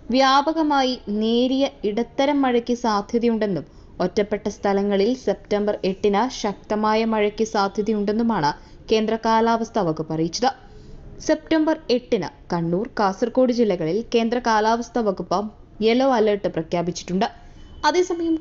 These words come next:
കേരള, കർണാടക, ലക്ഷദ്വീപ് തീരങ്ങളിൽ മത്സ്യബന്ധനത്തിന് തടസ്സമില്ലെന്ന് കേന്ദ്ര കാലാവസ്ഥാ വകുപ്പ് അറിയിച്ചു. രാജസ്ഥാന് മുകളിലുള്ള ന്യൂനമർദ്ദവും അറബിക്കടലിൽ ഒമാൻ തീരത്തിന് സമീപമുള്ള ന്യൂനമർദ്ദവും ചക്രവാത ചുഴിയായി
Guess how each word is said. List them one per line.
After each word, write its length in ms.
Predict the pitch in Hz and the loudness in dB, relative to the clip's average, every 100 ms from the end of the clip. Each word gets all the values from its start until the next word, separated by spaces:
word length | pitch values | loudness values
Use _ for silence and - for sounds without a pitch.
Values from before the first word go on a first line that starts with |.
| 302 | 2
കേരള, 280 | 285 277 285 285 | 2 2 0 2
കർണാടക, 420 | 262 247 254 254 247 | -2 0 -2 0 2
ലക്ഷദ്വീപ് 520 | 226 - - 220 226 220 | 0 -2 -4 0 0 0
തീരങ്ങളിൽ 440 | 226 220 214 214 233 220 | 0 0 0 0 2 0
മത്സ്യബന്ധനത്തിന് 840 | 202 208 214 208 208 208 202 196 | 0 0 0 2 0 -2 -2 0
തടസ്സമില്ലെന്ന് 640 | 196 196 214 214 208 185 202 - | 0 -2 -2 -2 -2 -2 -2 -2
കേന്ദ്ര 220 | 196 202 202 | -2 -2 0
കാലാവസ്ഥാ 460 | 196 202 202 - 175 | 2 0 0 -4 -4
വകുപ്പ് 240 | 165 165 | -4 -2
അറിയിച്ചു. 300 | 170 180 220 - - - - - 202 | -2 0 -2 -6 -12 -20 -20 -6 0
രാജസ്ഥാന് 580 | 190 185 185 208 196 196 | 2 0 -2 -2 0 0
മുകളിലുള്ള 420 | 185 190 196 196 196 | 0 2 2 2 2
ന്യൂനമർദ്ദവും 680 | 190 196 202 196 202 180 131 - - - | 0 -2 0 -2 -2 -2 -4 -8 -16 -2
അറബിക്കടലിൽ 640 | 196 202 202 214 208 202 220 - - | 0 0 -2 -2 0 0 0 -6 -2
ഒമാൻ 300 | 190 196 208 220 | 0 2 2 -2
തീരത്തിന് 440 | 220 214 208 214 208 | -2 -2 0 -2 -2
സമീപമുള്ള 600 | 208 196 196 208 208 208 208 | -2 0 0 0 2 2 2
ന്യൂനമർദ്ദവും 680 | 190 196 202 208 202 202 170 - - - | 0 0 0 -2 -2 -2 -4 -6 -18 -6
ചക്രവാത 520 | 226 220 - 226 220 226 - | -4 -2 0 2 2 0 0
ചുഴിയായി 440 | 220 214 220 190 | 0 2 2 0